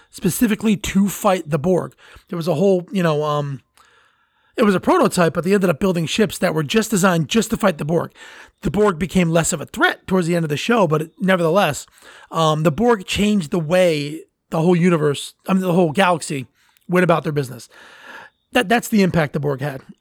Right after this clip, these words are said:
And being a Next Gen fan, early on, watching the Borg in season two, um,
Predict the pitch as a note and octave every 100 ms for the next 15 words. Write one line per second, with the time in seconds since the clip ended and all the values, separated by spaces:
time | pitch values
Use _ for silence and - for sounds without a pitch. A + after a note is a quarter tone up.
0 | _ A3 F#3 E3+ D#3+ F#3+ E3+ F3 E3+ F#3
1 | E3+ D3 F3 E3 D#3 _ _ _ _ _
2 | _ _ - G3 F3+ F3 E3 E3 E3 F3
3 | E3+ F3+ E3 D#3+ E3+ D#3+ D3+ - F3+ D#3
4 | C3+ E3 E3 E3+ F3 D3 C#3 C3+ C3 B2